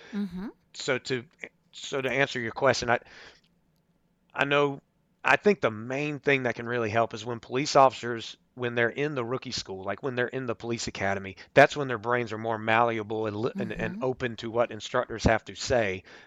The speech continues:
Speaker 2: versus the hardened <laughs> fifteen-year veteran who,
Speaker 1: Mm.
Speaker 2: who's like,
Speaker 1: <laughs>
Speaker 2: "Well, who's this person?" Uh,
Speaker 1: <laughs>
Speaker 2: I, I would have to say, uh, hit it home hard in the, in the initial training of how to cope and, and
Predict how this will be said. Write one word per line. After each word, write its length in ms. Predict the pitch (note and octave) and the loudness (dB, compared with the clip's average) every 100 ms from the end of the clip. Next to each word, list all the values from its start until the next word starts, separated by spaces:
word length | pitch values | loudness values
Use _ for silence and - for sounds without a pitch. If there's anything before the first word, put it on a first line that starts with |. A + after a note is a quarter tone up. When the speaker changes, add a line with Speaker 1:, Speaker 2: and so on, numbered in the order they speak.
| - | -4
Speaker 2:
versus 340 | A#2+ A2+ A#2+ | -4 -2 -6
the 200 | - A2+ | -4 -4
hardened 420 | G2+ B2+ B2+ A2 G#2 | 0 4 2 0 -10
<laughs> 0 | |
fifteen-year 680 | - B2+ - F3+ A#2+ - B2+ | -6 -4 2 2 2 0 0
veteran 440 | - C3+ A#2 A2+ - - - | 4 2 2 -6 -10 -14 -6
who, 320 | A3 G#3 - | -2 0 -2
Speaker 1:
Mm. 20 | - - - - F#3+ | -6 -12 -16 -8 2
Speaker 2:
who's 180 | C#4 A3 | 4 6
like, 200 | A#2 - | 4 2
Speaker 1:
<laughs> 0 | |
Speaker 2:
"Well, 180 | - C3+ | -6 -2
who's 200 | G3 E3+ | 2 10
this 140 | A3+ | 10
person?" 360 | - C#3 A#2+ G#2+ - - - | 10 2 2 -6 -12 -18 -8
Uh, 260 | - D#4+ - - - E4 E4 C#4+ | 0 2 2 -4 -6 -4 -2 -4
Speaker 1:
<laughs> 520 | - A3+ - _ - | -4 -6 -6 _ -2
Speaker 2:
I, 80 | - - | -2 4
I 100 | C3 | 4
would 140 | C3+ | 4
have 160 | B2+ C3 | 6 4
to 80 | A#2 | 4
say, 480 | - C3+ B2+ A2 - _ | 4 6 6 4 -6 _
uh, 160 | A#2 G#2 - _ _ _ | -10 -10 -12 _ _ _
hit 220 | - D#3+ | 0 2
it 100 | D3+ | 4
home 240 | A#2+ C#3 B2 | 4 2 2
hard 400 | A#2+ C3 B2+ A2+ | 4 6 6 4
in 180 | A2 A2 | -2 -2
the, 340 | A#2 A2 G#2+ _ _ _ - | -2 -2 -6 _ _ _ -8
in 160 | A#2+ A2 | -6 -2
the 100 | G#2+ | -2
initial 380 | A2 A#2+ - | 0 0 -2
training 600 | G#2 - B2+ A#2 A2 G2+ F#2+ _ _ _ - | -6 -2 2 2 0 -6 -10 _ _ _ -6
of 140 | A2 | -4
how 160 | G2 A#2 | 4 4
to 80 | G#2+ | 4
cope 400 | - A#2+ A#2 G#2 | 2 -2 -2 -4
and, 220 | G2 G2+ - | -8 -8 -10
and 160 | A2 | -10